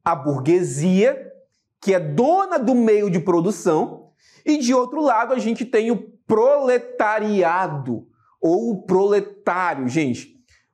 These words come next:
Quem que é esse camarada, gente? É aquele que não possui nada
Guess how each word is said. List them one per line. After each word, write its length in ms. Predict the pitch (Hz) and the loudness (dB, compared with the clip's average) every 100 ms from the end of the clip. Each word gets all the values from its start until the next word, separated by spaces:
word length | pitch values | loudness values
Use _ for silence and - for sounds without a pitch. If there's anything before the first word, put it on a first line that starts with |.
| _ - | _ -2
Quem 160 | 185 | -2
que 200 | 180 220 | 0 2
é 180 | 180 160 | 2 0
esse 140 | 143 | -2
camarada, 540 | - 151 147 143 131 123 | -4 -2 0 0 0 0
gente? 380 | 165 123 - - _ _ | 0 -2 -6 -20 _ _
É 100 | - | -2
aquele 400 | 190 190 214 202 | -2 0 -2 -2
que 120 | 170 190 | -2 0
não 420 | 190 208 277 220 | 2 2 0 0
possui 420 | 220 202 240 247 | 0 0 0 2
nada 640 | 233 208 170 180 180 277 | 4 2 0 -2 0 -2